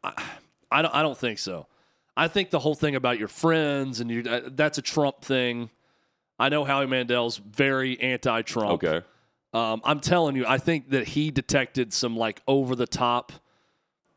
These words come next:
Speaker 1: "You're
Speaker 2: I mean
Speaker 1: so great, you're so great," but there's some condescension there. There's a kitty cat behind him.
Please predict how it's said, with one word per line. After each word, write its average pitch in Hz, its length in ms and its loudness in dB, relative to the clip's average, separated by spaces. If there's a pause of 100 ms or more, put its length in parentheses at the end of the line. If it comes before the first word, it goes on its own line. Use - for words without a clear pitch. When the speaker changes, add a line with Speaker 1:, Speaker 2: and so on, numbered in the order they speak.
(440)
Speaker 1:
"You're - 640 -2
Speaker 2:
I 202 40 2
mean 202 100 6
Speaker 1:
so 170 180 6
great, 147 500 2
you're 135 120 -2
so 147 300 4
great," 139 480 2
but 127 100 -2
there's 131 160 0
some 127 140 -6
condescension 139 680 0
there. 139 280 2
There's 113 160 -4
a 104 60 -10
kitty 160 320 2
cat 139 300 0
behind 131 420 0
him. 120 220 -2